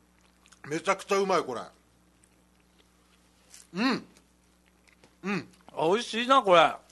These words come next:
Speaker 2: これ、差し入れもらう前にさ、しげさんから連絡あって、
Speaker 1: はい。
Speaker 2: あの、「炭酸買っといて」って言われたわけよ。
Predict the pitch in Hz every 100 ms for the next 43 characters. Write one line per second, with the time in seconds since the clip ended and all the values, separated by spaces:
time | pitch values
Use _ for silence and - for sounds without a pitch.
0 | - - - - _ _ _ - - -
1 | 285 294 240 - - _ _ _ _ _
2 | _ _ _ _ _ - 214 220 269 247
3 | 240 233 175 208 226 202 175 151 127 -
4 | 110 95 - _ _ _ _ _ _ _
5 | - 196 196 180 170 131 120 127 135 131
6 | 123 - - 104 82 175 170 - - _
7 | _ _ _ _ _ _ _ _ _ _
8 | _ _ - 135 135 120 - _ _ _
9 | _ _ _ _ _ - 247 269 311 294
10 | 294 254 202 190 185 131 113 110 95 87